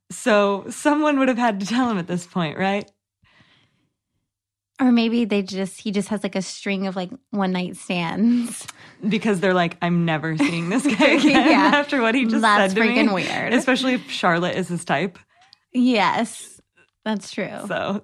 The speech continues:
Speaker 1: they're all like, "Can't handle it."
Speaker 2: See, what does that say about Charlotte, that she stuck around for so <laughs> many
Speaker 1: <laughs>
Speaker 2: dates?
Speaker 1: I mean, she wants to get married.
Speaker 2: True.
Speaker 1: So she's like, "Uh, well, status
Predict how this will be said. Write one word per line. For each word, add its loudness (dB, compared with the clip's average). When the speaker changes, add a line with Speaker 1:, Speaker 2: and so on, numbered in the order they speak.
Speaker 1:
they're -4
all -4
like, -8
"Can't -10
handle -8
it." -12
Speaker 2:
See, 0
what 2
does 0
that 0
say 2
about 2
Charlotte, -4
that -6
she -2
stuck -6
around -4
for -2
so -2
<laughs> 4
many 4
Speaker 1:
<laughs> 2
Speaker 2:
dates? 0
Speaker 1:
I 2
mean, 2
she -2
wants 0
to -4
get -4
married. -8
Speaker 2:
True. 0
Speaker 1:
So 0
she's -2
like, -4
"Uh, 0
well, -2
status -2